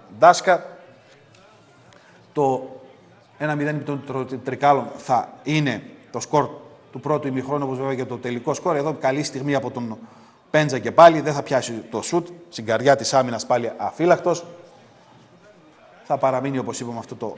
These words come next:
μηδέν ένα. Τα Τρίκαλα βέβαια, που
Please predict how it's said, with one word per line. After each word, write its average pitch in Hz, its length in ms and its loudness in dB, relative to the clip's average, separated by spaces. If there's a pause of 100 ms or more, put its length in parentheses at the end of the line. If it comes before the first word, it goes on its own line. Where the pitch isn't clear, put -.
(120)
μηδέν 123 380 -4
ένα. 165 340 -2 (4000)
Τα 165 140 0
Τρίκαλα 131 400 2
βέβαια, 147 480 -2 (180)
που 127 220 -4